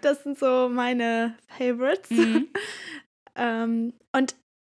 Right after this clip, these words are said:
Speaker 1: ich verstehe auch nicht, warum manche Menschen diese Lieder so gar nicht mehr hören können. Ich kann,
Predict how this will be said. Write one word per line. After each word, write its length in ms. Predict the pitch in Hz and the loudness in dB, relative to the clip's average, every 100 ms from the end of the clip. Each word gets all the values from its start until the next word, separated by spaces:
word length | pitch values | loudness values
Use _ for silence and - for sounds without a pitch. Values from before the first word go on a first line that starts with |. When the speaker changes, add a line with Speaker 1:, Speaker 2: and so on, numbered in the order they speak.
| - | -14
Speaker 1:
ich 100 | 233 | -10
verstehe 320 | - 247 285 359 | -6 -4 0 0
auch 60 | |
nicht, 180 | 330 - | 0 -4
warum 220 | 233 240 | -4 -4
manche 240 | 233 254 240 | -4 -4 -2
Menschen 360 | 233 262 262 | -2 -4 -6
diese 240 | 226 214 214 | -6 -8 -8
Lieder 420 | 220 220 214 - | -6 -4 -4 -8
so 160 | - 208 - | -14 -16 -8
gar 200 | 185 220 | -4 -4
nicht 180 | 320 | -2
mehr 120 | 208 190 | -4 -4
hören 300 | 185 202 247 | -4 -4 -6
können. 240 | 302 294 | -4 -4
Ich 120 | 247 | -6
kann, 200 | - 233 | -10 -10